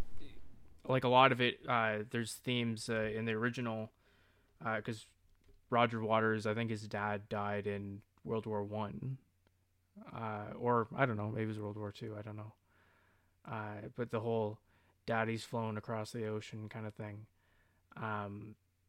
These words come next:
they, they, they had a lot of that with, like, the sort of modern, uh,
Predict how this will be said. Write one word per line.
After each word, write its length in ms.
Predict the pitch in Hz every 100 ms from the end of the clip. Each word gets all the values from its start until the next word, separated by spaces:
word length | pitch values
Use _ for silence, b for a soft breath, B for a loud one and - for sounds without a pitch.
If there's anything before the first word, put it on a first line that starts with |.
| _ _ _ _ _ _ - -
they, 160 | 135
they, 260 | 127 135 139
they 140 | 147
had 140 | 143 165
a 60 |
lot 220 | 147 139 139
of 60 |
that 220 | 120 117 120
with, 160 | 117
like, 320 | 127 110 107 _ _ -
the 80 | -
sort 220 | 139 123
of 140 | 107
modern, 760 | 117 113 113 113 110 107 104 107 - _ _ _ _ _
uh, 400 | - 113 107 110